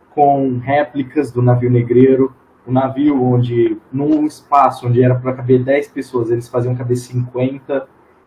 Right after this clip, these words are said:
ficavam uma em cima da outra, amontoadas, proliferavam doenças, as pessoas não conseguiam respirar ar puro.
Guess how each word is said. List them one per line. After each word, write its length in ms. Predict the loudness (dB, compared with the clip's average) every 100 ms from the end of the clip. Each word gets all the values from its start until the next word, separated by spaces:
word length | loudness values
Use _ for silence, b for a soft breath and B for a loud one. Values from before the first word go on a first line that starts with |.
| _
ficavam 300 | -4 -2 0
uma 140 | 0 -2
em 60 |
cima 280 | -4 -4 0
da 120 | 4
outra, 380 | 4 4 0 -2
amontoadas, 840 | 0 0 2 2 2 2 0 -2 -8 -4
proliferavam 600 | 0 0 0 2 2 0
doenças, 640 | -2 -2 -4 -4 -6 -4 -4
as 100 | -4
pessoas 260 | -6 -4
não 100 | -4
conseguiam 340 | -4 -8 -4 0
respirar 480 | 0 -2 -4 -2
ar 160 | -4 -6
puro. 440 | -2 2 4 2